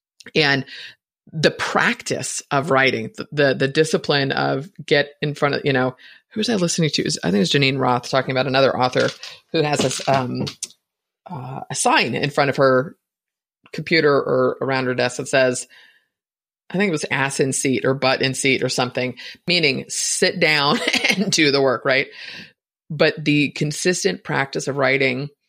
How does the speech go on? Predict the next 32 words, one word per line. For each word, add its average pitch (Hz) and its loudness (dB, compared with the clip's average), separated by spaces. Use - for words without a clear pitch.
has, 165 0
one, 220 2
made 160 2
me 160 2
a 156 2
better 139 0
writer, 131 0
in 139 -2
my 127 0
opinion, 131 -2
and 135 2
two, 220 2
it 208 0
always 254 4
spurs 214 2
more 180 0
ideas. 156 0
I 151 2
work 165 0
through 220 -4
stuff 165 -2
as 143 -2
I 131 2
write. 123 -2
I 143 0
don't 180 0
expect - -2
to 139 0
sit 180 -2
down 147 2
and 135 0
write 135 2